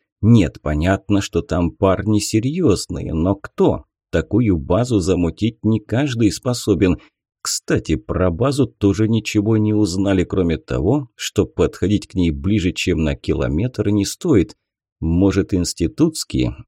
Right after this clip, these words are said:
Очень на них похоже. Но те не похищают людей. По крайней мере, Бекон об этом не слышал. Хотя сомнения все же закрадывались. Внутри элеватора Мямля обнаружил весь спектр зараженных.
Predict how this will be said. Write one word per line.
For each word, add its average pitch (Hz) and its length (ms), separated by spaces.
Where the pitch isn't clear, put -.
Очень 151 580
на 127 140
них 131 260
похоже. 104 640
Но 101 320
те 98 280
не 107 140
похищают 113 1000
людей. 113 520
По 80 120
крайней 85 460
мере, 92 240
Бекон 76 640
об 98 180
этом 113 300
не 135 120
слышал. 90 600
Хотя - 640
сомнения 175 800
все 147 320
же 143 160
закрадывались. 98 1200
Внутри 87 580
элеватора 78 640
Мямля 110 640
обнаружил 87 840
весь 90 360
спектр - 760
зараженных. 90 760